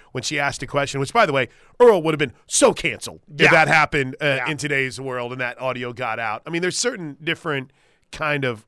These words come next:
Speaker 1: rants to it. Yeah, it's a sixty-five seven in a championship game, likely the best pregame speech ever. Oh, I agree in that one that just popped up from the four oh five.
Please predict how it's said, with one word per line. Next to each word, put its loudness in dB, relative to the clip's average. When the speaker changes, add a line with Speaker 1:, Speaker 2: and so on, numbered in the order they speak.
Speaker 1:
rants -2
to -6
it. -12
Yeah, 6
it's 0
a 0
sixty-five 2
seven 4
in 2
a 0
championship 2
game, 4
likely 4
the 2
best 2
pregame 2
speech 0
ever. 4
Oh, 6
I 6
agree 0
in -2
that 0
one -2
that -4
just -10
popped -2
up -2
from -14
the -10
four -6
oh -4
five. -8